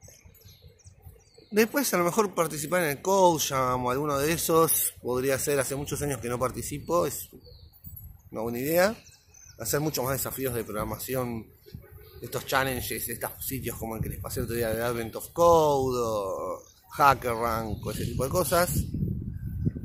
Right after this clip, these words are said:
Así que bueno, ya estamos arrancando, se arrancó el año, señores. Espero que todos sus objetivos y todas las cosas que se hayan puesto en esa lista no terminen el cinco de enero, no terminen el diez de enero, sino que terminen el treinta y uno de diciembre y luego puedan hacer un balance de todo eso.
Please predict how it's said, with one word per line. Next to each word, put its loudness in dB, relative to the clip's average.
Así 2
que 4
bueno, 8
ya 0
estamos 2
arrancando, 0
se -4
arrancó 0
el 2
año, 2
señores. -4
Espero -2
que 0
todos -4
sus -6
objetivos -6
y -10
todas -4
las -10
cosas -4
que -8
se -4
hayan -8
puesto -8
en -6
esa -8
lista -8
no -6
terminen -6
el -6
cinco -6
de -4
enero, -2
no -14
terminen -8
el -8
diez -10
de -10
enero, -4
sino -8
que -6
terminen -6
el -12
treinta -10
y -6
uno -6
de -6
diciembre -6
y -4
luego -4
puedan -4
hacer -12
un -10
balance -6
de -6
todo -8
eso. -16